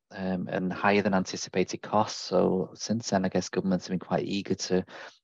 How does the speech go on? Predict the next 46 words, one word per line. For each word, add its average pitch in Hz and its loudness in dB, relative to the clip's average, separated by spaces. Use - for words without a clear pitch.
um, 95 0
cut - 2
back 117 4
on 101 -2
pensions. - -6
And 123 2
of 131 -4
course, 160 2
throughout 87 2
the - -6
twentieth - -8
century, 82 -10
people 82 -12
began 85 -10
to 90 -10
live 90 0
longer 90 0
as 85 -4
the 82 -10
century - -8
progressed, 85 -12
wh-, 90 -10
which 90 -10
added 104 4
to - -6
the 98 2
pension 104 2
bill, 98 4
uh, 95 0
ideally. 98 4
Um, 104 8
and 101 2
of 85 -4
course, 117 4
the, 107 2
the 104 0
workhouse 117 2
system - -6
for - -16
all 90 -8
this 90 -8
many 87 2
folds 85 -2
had 92 -2
once 90 -2
been 85 -10